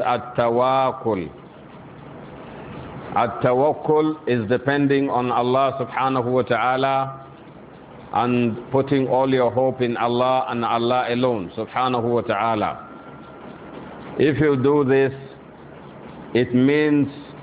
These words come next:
you must accompany it with obedience to Allah, and it must be based on knowledge.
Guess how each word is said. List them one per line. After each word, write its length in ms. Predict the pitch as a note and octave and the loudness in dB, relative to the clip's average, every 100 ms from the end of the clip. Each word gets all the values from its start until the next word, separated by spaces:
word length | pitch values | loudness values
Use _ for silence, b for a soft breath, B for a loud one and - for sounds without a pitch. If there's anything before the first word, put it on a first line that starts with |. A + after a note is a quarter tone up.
| - - - - - - - - - - - - - | -18 -18 -18 -16 -16 -16 -16 -14 -14 -14 -12 -12 0
you 320 | G2+ B2+ C3 B2+ | 4 6 6 6
must 260 | C3 - - | 4 2 0
accompany 680 | A#2 B2 C#3+ D3 C#3+ D3+ D3+ | -2 0 2 2 2 4 4
it 400 | D3 C#3 C#3+ - B2 | 4 2 2 -2 0
with 320 | B2 B2+ G2+ - | 2 2 0 0
obedience 720 | A#2+ A#2 C#3+ D3 C#3 C#3 C3+ C3 | 0 2 4 4 4 2 2 0
to 80 | C3 | 0
Allah, 560 | A2+ A#2 B2+ B2+ - - - - - - - - - | 2 2 2 2 -2 -8 -18 -20 -20 -20 -20 -20 -4
and 180 | A2 B2 | 0 2
it 160 | C3+ C3 | 2 2
must 400 | C3 C#3+ C#3 B2+ | 2 2 0 0
be 120 | C3 | 0
based 500 | A#2 C3+ C#3+ D3 A2 - | 2 4 4 4 0 0
on 280 | B2+ B2+ B2+ | 0 2 2
knowledge. 360 | C3+ C3+ A2 | 2 2 0